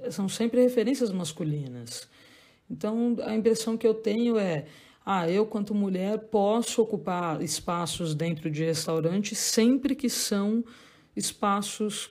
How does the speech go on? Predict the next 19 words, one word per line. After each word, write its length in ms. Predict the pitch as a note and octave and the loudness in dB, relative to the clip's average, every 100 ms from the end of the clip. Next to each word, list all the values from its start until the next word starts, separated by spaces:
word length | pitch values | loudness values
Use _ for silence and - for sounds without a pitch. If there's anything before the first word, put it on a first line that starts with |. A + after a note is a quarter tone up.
| _ - | _ -2
com 100 | A#3 | 2
menos 340 | G#3+ G#3+ G3+ | 4 4 2
visibilidade. 920 | G3 F#3+ F#3+ G3+ F3+ E3+ C3+ B2+ C3 - - _ | 2 0 0 -2 -2 -2 -4 -6 -12 -14 -20 _
E 40 | D#3 | -14
quando 600 | - F3+ F#3+ F#3+ F#3+ - | -4 -2 0 0 0 0
é 380 | F#3 F#3 D#3 D#3 - - - | 0 0 -2 -8 -20 -20 -18
a 40 | |
pessoa 540 | D#3 F#3 - G3 F3+ F3 | -6 -4 -2 -2 -2 -2
que 140 | F#3+ | -6
tem 560 | - G3+ G3 F#3+ D#3 - - _ _ - _ _ _ | -4 0 2 2 0 -4 -12 _ _ -20 _ _ _
a, 800 | E3 D#3 D3+ C#3+ C3+ A#2+ A#2 - - - _ _ _ | -2 0 0 -2 -4 -6 -10 -12 -16 -20 _ _ _
né, 140 | D3+ | -2
o 80 | D3 | -2
conhecimento, 960 | D3+ E3+ E3 - F3 F#3 G3+ G3 - D#3 | -2 -2 -2 -2 -2 0 2 2 -2 -6
que 140 | F3+ | -4
é 40 | E3 | -2
a 60 | |
pessoa 320 | D#3 D#3+ F3+ | -2 -4 -4
que, 220 | E3 E3 | -6 -8